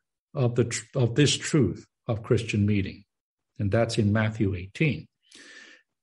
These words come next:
Uh, to be in the name of the Lord,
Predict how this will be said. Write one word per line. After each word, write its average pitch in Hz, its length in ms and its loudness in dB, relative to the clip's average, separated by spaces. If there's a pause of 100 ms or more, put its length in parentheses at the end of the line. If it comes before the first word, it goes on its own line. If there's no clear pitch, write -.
(120)
Uh, 147 280 2
to 170 220 6
be 175 680 6
in 165 160 4
the 160 120 6
name 170 320 6
of 160 120 4
the 151 120 4
Lord, 156 600 6